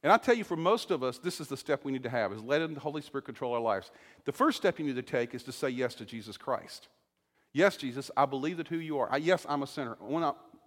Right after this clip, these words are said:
uh, rebel against you. Yes, I need you in my life, and I want you to, I wanna follow you with my life." But once you make that decision in your life, which is the most important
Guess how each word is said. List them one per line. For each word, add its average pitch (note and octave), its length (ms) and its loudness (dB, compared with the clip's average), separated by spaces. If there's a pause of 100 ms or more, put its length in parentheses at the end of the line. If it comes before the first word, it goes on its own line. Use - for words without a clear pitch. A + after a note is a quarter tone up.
uh, A#2+ 200 0
rebel C3 300 0
against B2+ 280 -8
you. G2+ 160 -10 (320)
Yes, G3+ 380 8
I D#3+ 100 6
need E3+ 280 0
you E3+ 120 -2
in D#3 80 0
my D#3 140 6
life, C#3 360 4
and C3 120 0
I C3 60 2
want D3 300 -4
you E3 80 -12
to, C3+ 60 -4 (140)
I C3+ 40 0
wanna C#3+ 180 0
follow D#3 360 0
you C#3+ 140 -6
with - 160 -8
my B2 80 2
life." A#2 480 0 (640)
But D#3 80 4
once A#3 260 4
you B3+ 60 2
make G#3+ 240 6
that A3 200 8
decision E3+ 420 0
in C#3+ 60 2
your C3 140 0
life, B2 240 2
which D3 120 -8
is C3+ 60 -14
the C3+ 80 -2
most F3 300 0
important E3+ 340 -8